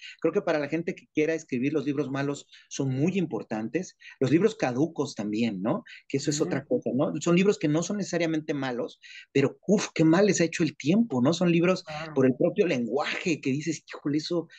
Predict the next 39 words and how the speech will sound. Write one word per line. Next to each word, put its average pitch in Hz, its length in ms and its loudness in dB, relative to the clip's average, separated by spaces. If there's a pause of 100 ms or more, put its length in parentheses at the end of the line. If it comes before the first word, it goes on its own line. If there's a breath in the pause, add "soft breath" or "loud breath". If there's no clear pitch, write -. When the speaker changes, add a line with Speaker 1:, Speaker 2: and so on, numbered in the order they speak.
(100)
Speaker 1:
se - 140 -2
ve 127 80 6
horroroso". 151 560 4 (580 loud breath)
Creo 254 200 4
que 285 120 2
para 202 300 0
la 165 120 -2
crítica 220 380 -4
literaria, 147 720 0 (500 soft breath)
eh, 139 360 -2
es 180 180 -4
fundamen-, 170 480 -4 (140)
son 185 180 -6
fundamentales 156 680 -4
o 123 80 -8
pueden 175 320 -2
serlo 123 420 -4
en 139 80 -2
ciertos 151 400 -4
espacios. 135 520 -6
Yo 147 120 0
creo 151 160 0
que, 156 200 -2 (340 loud breath)
no 147 160 0
sé, 135 320 -2 (240 loud breath)
un, 165 320 6
un 180 180 4
lugar 156 460 2 (340 soft breath)
para 131 160 0
hablar 139 200 2
de 147 80 2
libros 139 260 -4
malos 139 240 -2
tiene 143 180 -4
que 139 80 -12
ser 131 160 -2
muy 143 260 2
literario, 110 640 -4
¿no? 113 240 -6